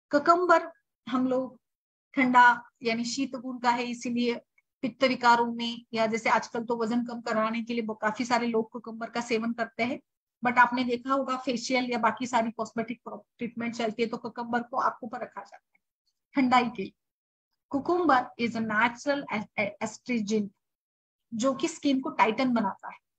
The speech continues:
और जो स्किन पर दे-, देखिए जैसे आपके त्वचा के छिद्र खुल जाते हैं तो त्वचा मतलब एकदम बेजोड़ and डल दिखने लगती है। So इस प्रकार से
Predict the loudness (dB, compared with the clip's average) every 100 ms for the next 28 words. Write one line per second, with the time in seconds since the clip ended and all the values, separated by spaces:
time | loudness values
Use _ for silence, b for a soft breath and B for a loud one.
0 | _ _ -4 2 2 2 -2 -6 -8 -8
1 | -10 -2 2 2 2 2 2 2 -2 -2
2 | -6 -4 -4 -2 2 2 4 2 2 -2
3 | -4 -2 -2 -2 -4 -2 -2 -2 0 0
4 | 0 -2 -6 -6 _ _ _ -10 -6 -4
5 | -2 2 2 0 -12 _ _ _ -10 -2
6 | -2 -2 -4 0 0 0 -4 -6 0 0
7 | 2 0 0 -2 -2 -2 0 0 0 -2
8 | _ _ 2 6 6 6 0 -10 -6 -2
9 | -2 -4 _ _ _ _ _ -10 -6 -6
10 | -6 -8 -8 -12 -14 -12 -8 -6 -4 -4
11 | -6